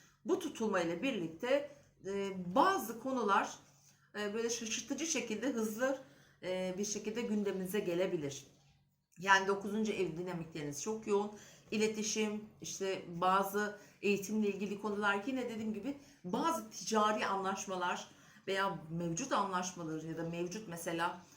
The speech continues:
seyahat planlarını diyelim, değişime gidebileceğini söyleyebilirim on Haziran civarında ve bunlarla ilgili daha somut sonuçları, e, ne zaman gerçekleşir derseniz yirmi dört Haziran'daki, e, Oğlak Burcu'ndaki,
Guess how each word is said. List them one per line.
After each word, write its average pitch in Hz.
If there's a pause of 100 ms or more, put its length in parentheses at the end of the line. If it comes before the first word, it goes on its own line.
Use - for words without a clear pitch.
(180)
seyahat 220
planlarını 147
diyelim, 151 (320)
değişime 247
gidebileceğini 185
söyleyebilirim 175
on 226
Haziran 165
civarında 226 (340)
ve 214
bunlarla 262
ilgili 214
daha 226
somut 185
sonuçları, 170 (380)
e, 175
ne 240
zaman 180
gerçekleşir 165
derseniz 190
yirmi 180
dört 233
Haziran'daki, 147 (500)
e, 180
Oğlak 220
Burcu'ndaki, 170